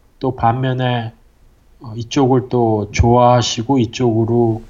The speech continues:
하시고 싶어 하시는 분들은 일단 이게 굉장히 뜨고 있고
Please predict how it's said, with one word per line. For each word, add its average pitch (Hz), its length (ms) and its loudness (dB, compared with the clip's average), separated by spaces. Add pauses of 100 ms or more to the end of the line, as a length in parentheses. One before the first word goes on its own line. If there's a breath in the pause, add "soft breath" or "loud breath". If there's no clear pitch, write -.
(100)
하시고 - 580 -2
싶어 - 380 2
하시는 120 440 -2
분들은 101 500 -4
일단 127 360 0
이게 117 420 0
굉장히 120 480 -2
뜨고 160 300 4
있고 170 420 0